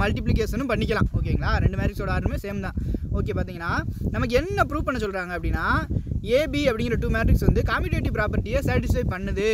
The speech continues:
அப்படிங்கிறத proof பண்ண சொல்றாங்க. With respect to multiplication, மல்டிப்ளிகேஷனை பொறுத்து Commutative property satisfy பண்ணுது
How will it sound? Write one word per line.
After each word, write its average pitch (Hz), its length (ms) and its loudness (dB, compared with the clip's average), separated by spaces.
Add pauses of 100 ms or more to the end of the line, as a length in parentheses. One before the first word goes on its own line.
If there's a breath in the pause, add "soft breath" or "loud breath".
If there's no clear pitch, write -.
(160)
அப்படிங்கிறத 185 540 -4
proof 208 160 -6
பண்ண 180 160 -8
சொல்றாங்க. 143 300 -8 (180)
With 240 200 -6
respect 320 380 -4
to 320 80 -4 (180)
multiplication, 240 520 -2 (120)
மல்டிப்ளிகேஷனை 262 760 -4
பொறுத்து 214 320 -4 (680 loud breath)
Commutative 285 380 2
property 226 320 0
satisfy 226 340 -2
பண்ணுது 160 220 0